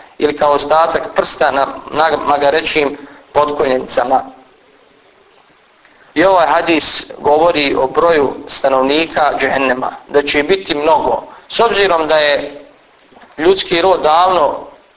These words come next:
nastao i počeo, dosta je ljudi iz svijeta živjelo i umrlo na ovoj zemaljskoj kugli. Dosta prije nas,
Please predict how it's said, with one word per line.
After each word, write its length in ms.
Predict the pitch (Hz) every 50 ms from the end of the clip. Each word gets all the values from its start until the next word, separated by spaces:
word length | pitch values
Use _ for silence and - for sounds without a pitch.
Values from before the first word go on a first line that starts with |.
| _ _ -
nastao 520 | 143 151 156 - - - - 156 143 127
i 120 | 127 -
počeo, 540 | - 156 156 156 - - 156 151 143 131 - - - - - - - _ - _ _ _ _ _ _ _ _ _ -
dosta 320 | - 214 220 220 220 202
je 460 | 180 165 156 147 131 - - - - - -
ljudi 540 | 156 156 165 175 190 190 190 170 160 147
iz 140 | 143 139 135
svijeta 880 | - - - 180 180 175 151 139 - - 139 131 120 - - - - - - - - - - - -
živjelo 600 | 147 131 131 147 165 175 170 175 170 156 143 135
i 60 | 135
umrlo 360 | 147 147 139 135 - - 127 - - - - _ _
na 120 | 147 143
ovoj 160 | 143 143 147 139
zemaljskoj 460 | 139 139 139 139 135 - - 135 131 -
kugli. 320 | - - - - - - - - _ _ _ _ _ _ _ _ _ _ _ _ _ _ _ _ _ _ _ _ - -
Dosta 340 | 143 160 175 175 - 139 139
prije 260 | 143 147 151 143 135
nas, 440 | 139 139 127 127 127 - - -